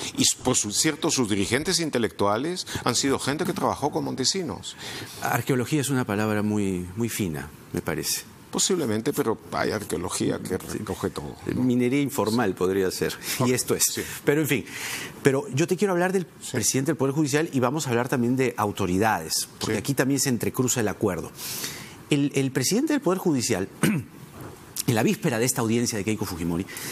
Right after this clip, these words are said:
Speaker 2: dijo que la documentación entregada por Barata no podía ser considerada por la sala que justamente ha, ha visto hoy la casación. A tu, en tu opinión, ahora que se posterga y se va a tomar una decisión en algunas semanas respecto al pedido de casación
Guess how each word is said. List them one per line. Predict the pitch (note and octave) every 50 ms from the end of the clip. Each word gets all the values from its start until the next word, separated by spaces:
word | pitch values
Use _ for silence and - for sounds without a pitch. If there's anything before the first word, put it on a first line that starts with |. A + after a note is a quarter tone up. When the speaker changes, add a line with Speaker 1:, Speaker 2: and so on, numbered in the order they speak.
| - - -
Speaker 2:
dijo | C3 D#3+ - G3
que | - E3+
la | D3 A#2+
documentación | A2+ A2+ - - A2 G#2+ G#2 G2 G#2 - E3 F3 F#3
entregada | D3+ B2 - A2+ A2 B2 F#3+ G#3 G3+ D#3
por | - D#3+ C#3
Barata | B2 A#2+ A2+ F#2+ F#2+ - - D#3 - - - - - -
no | C#4 D4+ F4 D#4
podía | - B3+ C#4 C#4+ C#4 G#3+ B2 - - - - - -
ser | - - F3 D#3+
considerada | - E3+ C#3+ - C3 A#2 A#2 A#2+ B2 B2 A#2+ B2 B2+
por | - A2 G#2
la | G#2 G2
sala | - C3 C3 C3+ -
que | B2
justamente | A#2+ C3+ B2 - B2 B2 B2 - A2+ G#2+ G#2+
ha, | -
ha | G2+
visto | G#2+ A2 G2+ - - - A2 G2+ - -
hoy | - A2+ G#2+
la | G#2+ G2+ F2+
casación. | - D#2+ - - - - D2+ - - - - - - - - - - - - - - - - -
A | - A#2 -
tu, | - D3 -
en | - C3+ C3
tu | C#3
opinión, | A2+ C3 B2+ A2+ F#2 D#2+ - - - - -
ahora | A2+ A2+ C3 D#3 D3 A#2 G2+ F#2
que | - G2+
se | - G#2+
posterga | - B2+ A2+ - - F#3 D#3 C3 A#2 F#2+ D#2+ D2 - - - - - - - - -
y | F2+
se | F2 G2+ F2
va | G2 A2+
a |
tomar | - G#2+ A#2+ A#2+
una | A#2+ A#2
decisión | G#2 F#2 G#2 F#2 A#2+ A#2
en | A#2
algunas | A2 A2 B2+ C#3+ C#3+ C3
semanas | C#3 C#3 C#3 A#2+ G#2 F#2 F2
respecto | G#2+ - - B2 A2 - - A2 G2
al | G2+ F#2+
pedido | - A2+ A2 A#2+ C3 B2+
de | B2 A#2+
casación | - G2 - F#2+ - - G#2+ D#2+ D#2+